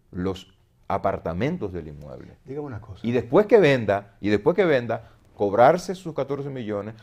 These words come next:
Speaker 1: cobrarse el dinero que invirtió en la terminación de la obra, cobrarse lo que le pagó a los abogados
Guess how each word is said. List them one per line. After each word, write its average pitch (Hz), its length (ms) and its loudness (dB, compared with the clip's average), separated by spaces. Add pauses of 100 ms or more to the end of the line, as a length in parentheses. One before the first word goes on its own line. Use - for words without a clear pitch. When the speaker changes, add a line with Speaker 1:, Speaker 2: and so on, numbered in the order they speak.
(140)
Speaker 1:
cobrarse 113 580 4
el 160 80 -4
dinero 131 320 -6
que 156 60 -10
invirtió 120 440 -6
en 147 60 -6
la 143 100 -4
terminación 113 460 -8
de 120 100 -6
la 110 100 0
obra, 104 240 0
cobrarse 120 480 2
lo 156 100 -6
que - 80 -2
le 113 80 -2
pagó 107 260 0
a 127 40 0
los 139 80 -4
abogados 120 460 -2